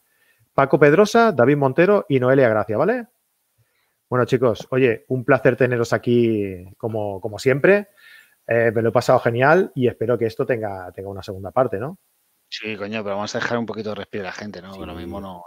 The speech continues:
Speaker 2: le ha gustado.
Speaker 1: Eh, tú sabes que tengo, tengo ya programas, eh, es-, tengo, eh, programas agendados hasta marzo ya, tío.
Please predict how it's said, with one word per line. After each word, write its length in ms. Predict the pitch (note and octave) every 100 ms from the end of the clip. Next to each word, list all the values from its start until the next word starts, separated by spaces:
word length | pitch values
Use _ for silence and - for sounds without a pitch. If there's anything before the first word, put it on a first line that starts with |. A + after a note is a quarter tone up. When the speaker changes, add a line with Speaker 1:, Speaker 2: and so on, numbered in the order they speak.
| -
Speaker 2:
le 60 | G2
ha 40 |
gustado. 320 | F#2 - A2+ C3
Speaker 1:
Eh, 80 | C3+ _ _ - - -
tú 100 | B2
sabes 280 | C3 C#3+ C#3+
que 100 | B2+
tengo, 420 | C3 A#2+ A#2 A2+
tengo 220 | A#2 A#2
ya 160 | A2+ A2
programas, 640 | A2 A2 G#2+ G#2 - - - _
eh, 560 | A2+ G#2+ G#2 G2+ G#2+ _ _ _ _
es-, 280 | - A2+ _
tengo, 240 | C3 C3 D3 - - -
eh, 100 | C#3
programas 360 | C3 B2+ C3 D3
agendados 580 | - B2+ A#2 A#2+ A#2 A#2
hasta 580 | G#2 _ A2+ A2 A2
marzo 460 | G#2 G#2+ C#3+ D#3 E3
ya, 180 | D3+ E3+
tío. 180 | E3